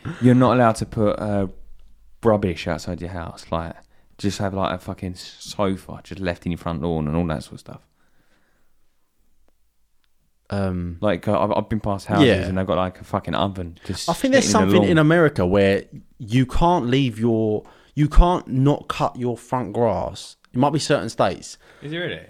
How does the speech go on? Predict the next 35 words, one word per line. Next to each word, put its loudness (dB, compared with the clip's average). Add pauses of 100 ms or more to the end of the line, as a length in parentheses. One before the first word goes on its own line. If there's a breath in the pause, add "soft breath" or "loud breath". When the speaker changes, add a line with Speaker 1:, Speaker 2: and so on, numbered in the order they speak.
(220)
Speaker 2:
I'm 6
pretty 6
sure 2
there 2
is 0
some, -2 (300)
and 2
it 0
will -4
get, 2 (580)
I 0
could 2
be -2
completely -2
wrong 2
here, -2
but -6
I, 2
I'm 0
sure 0
I've -2
read 0
that -4
you, -2
it -6
gets -8
repossessed 0
Speaker 1:
Mm. 2
Speaker 2:
or 4 (280 loud breath)
something 0
will 2
happen -4 (640)
if 0
you 2
don't, 2